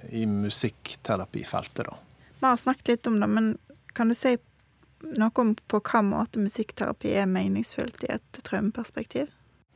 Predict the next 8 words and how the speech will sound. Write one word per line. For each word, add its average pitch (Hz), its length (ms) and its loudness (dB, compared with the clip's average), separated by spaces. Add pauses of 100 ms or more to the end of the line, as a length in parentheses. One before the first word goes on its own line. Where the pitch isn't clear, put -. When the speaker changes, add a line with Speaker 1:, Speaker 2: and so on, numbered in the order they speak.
Speaker 1:
Ja, 143 340 6 (280)
og 131 360 6 (260)
jeg 131 180 0
er 139 160 6
jo, 117 120 6 (540)
ehm, 131 500 -2 (800)
ehm, 123 320 -2 (180)
jeg 120 80 -2